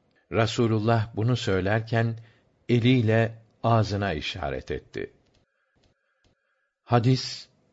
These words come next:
dört yüz dört. Ebu Hureyre'den, Allah ondan razı olsun, rivayet edildiğine göre,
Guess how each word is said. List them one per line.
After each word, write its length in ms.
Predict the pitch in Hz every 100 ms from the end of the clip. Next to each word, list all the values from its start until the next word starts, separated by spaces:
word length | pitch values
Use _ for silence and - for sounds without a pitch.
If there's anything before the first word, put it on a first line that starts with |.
| _
dört 300 | 117 110 113
yüz 280 | 110 90 71
dört. 420 | 85 67 - - _ _ _ _ _ _ _ _
Ebu 360 | 143 135 131 117
Hureyre'den, 920 | 104 98 95 90 85 92 90 64 - _ _ _ _ _ _ _ -
Allah 340 | 113 107 95
ondan 420 | 92 82 90 90
razı 340 | 82 76 78 87
olsun, 460 | 87 - 117 123 - _ _ _ _ _ _ _ -
rivayet 540 | 117 123 123 131 143
edildiğine 560 | 104 101 95 101 98 113
göre, 360 | 113 110 123